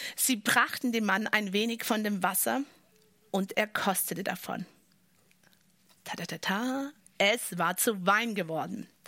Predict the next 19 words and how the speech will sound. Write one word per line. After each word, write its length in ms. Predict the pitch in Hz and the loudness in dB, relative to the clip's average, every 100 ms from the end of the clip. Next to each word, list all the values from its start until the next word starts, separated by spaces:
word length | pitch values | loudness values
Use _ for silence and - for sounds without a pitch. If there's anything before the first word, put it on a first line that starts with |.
| - - - - - - - | -8 -4 -4 -6 -8 -12 4
Er 120 | 247 | 4
konnte 280 | 247 285 294 | 6 2 2
sich 220 | 294 294 | -2 2
nicht 280 | 277 339 - | 2 2 2
erklären, 500 | 247 220 247 233 254 | 0 2 2 2 0
woher 180 | 220 226 | -2 -2
dieser 400 | 226 220 214 190 | 0 2 2 4
Wein 320 | 208 226 233 | 2 2 0
kam. 480 | - 214 196 190 185 - | 0 2 0 -2 -4 0
Nur 260 | 214 294 | 2 2
die 180 | 262 220 | 0 -2
Diener, 280 | 233 254 240 | 0 0 0
die 120 | 208 | 0
das 240 | 190 190 | 0 0
Wasser 280 | 202 240 247 | 0 2 0
gebracht 540 | 233 185 - 185 - 240 | 0 -2 0 -2 0 -2
hatten, 280 | 240 262 | 0 0
wussten 360 | 196 196 - 196 | 0 0 -2 -4
es. 280 | 185 - | -4 -6